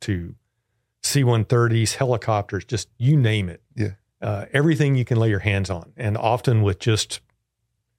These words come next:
Speaker 1: at most a day's notice, sometimes less. So, you know, you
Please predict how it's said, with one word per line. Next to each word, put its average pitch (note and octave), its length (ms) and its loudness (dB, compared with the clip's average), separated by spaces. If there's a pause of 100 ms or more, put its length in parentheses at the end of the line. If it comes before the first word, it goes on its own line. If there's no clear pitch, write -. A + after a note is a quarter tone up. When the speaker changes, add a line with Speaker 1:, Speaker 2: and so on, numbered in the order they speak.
(460)
Speaker 1:
at C3 140 -2
most C#3 340 2
a D#3 60 4
day's D3 340 4
notice, D3+ 300 4
sometimes C3 420 0
less. A#2+ 500 0 (760)
So, A#2 760 2 (680)
you A#2 100 -4
know, G#2 100 0
you G#2 300 -2